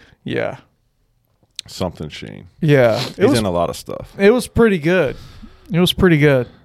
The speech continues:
Speaker 2: Yeah.
Speaker 1: Yeah.
Speaker 2: Yeah.
Speaker 1: Wall Street in the eighties.
Speaker 2: I bet Charlie Sheen's a Tim McGraw fan. At least his character in, uh, Two and a Half Men would have been.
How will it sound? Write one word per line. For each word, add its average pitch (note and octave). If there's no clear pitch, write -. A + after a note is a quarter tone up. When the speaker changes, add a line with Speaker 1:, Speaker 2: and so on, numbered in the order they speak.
Speaker 2:
Yeah. -
Speaker 1:
Yeah. C3
Speaker 2:
Yeah. -
Speaker 1:
Wall D3
Street D3+
in C#3
the C3
eighties. B2+
Speaker 2:
I -
bet F#2
Charlie F2
Sheen's E2+
a D2
Tim D2+
McGraw G1+
fan. -
At D2
least F2+
his E2+
character E2
in, D2
uh, B1+
Two -
and D2+
a D2+
Half D2
Men C#2
would -
have -
been. A#1+